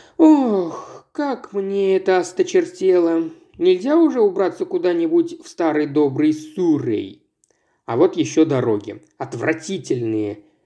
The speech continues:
Головоломные извилистые узкие тропинки, почти всюду испещренные голыми выступами кремниевые породы.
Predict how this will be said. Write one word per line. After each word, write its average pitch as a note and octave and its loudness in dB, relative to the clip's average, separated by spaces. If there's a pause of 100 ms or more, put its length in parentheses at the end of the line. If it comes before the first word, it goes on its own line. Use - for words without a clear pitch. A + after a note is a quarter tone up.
(140)
Головоломные D#3 2
извилистые F#3+ -4
узкие F#3 -4
тропинки, E3+ -2
почти C#3+ -6
всюду F#3 0
испещренные C#3+ -4
голыми C#3+ 0
выступами A#2+ -6 (260)
кремниевые C3 0
породы. A#2 -4